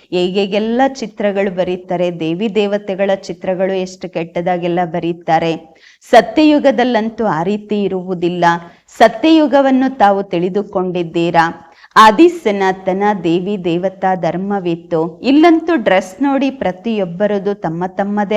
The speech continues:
ಆಗಿರತ್ತೆ. ಎಷ್ಟು ವೆರೈಟಿ ಇದೆ. ಅಲ್ಲಂತೂ ಯಥಾ ರಾಜ ರಾಣಿ ತಥಾ ಪ್ರಜೆಗಳಿರುತ್ತಾರೆ. ಎಷ್ಟೆಷ್ಟು ನೀವು ಸಮೀಪ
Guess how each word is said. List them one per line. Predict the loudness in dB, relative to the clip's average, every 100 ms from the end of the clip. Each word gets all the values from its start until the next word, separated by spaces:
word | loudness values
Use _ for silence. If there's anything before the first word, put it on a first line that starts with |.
| -2
ಆಗಿರತ್ತೆ. | -2 -6 -4 -4 -4 -2 -2 -4 -8 -2
ಎಷ್ಟು | -2 -2 -2
ವೆರೈಟಿ | 2 2 2 0 -2 -4 -2 -2
ಇದೆ. | 0 -2 -4 -10 -20 _ -4 4
ಅಲ್ಲಂತೂ | 8 8 6 2
ಯಥಾ | 2 2 2 0 2
ರಾಜ | 4 2 2 -2 -4 -2
ರಾಣಿ | -2 -2 -4 -6
ತಥಾ | -6 -4 -2 -2
ಪ್ರಜೆಗಳಿರುತ್ತಾರೆ. | -2 -6 -6 -6 -4 -2 -2 -4 -6 -2 0 2 0 -4 -10 _ _
ಎಷ್ಟೆಷ್ಟು | 0 0 -2 -4 -2 -2 2
ನೀವು | 2 0
ಸಮೀಪ | 0 -2 -2 -4 -4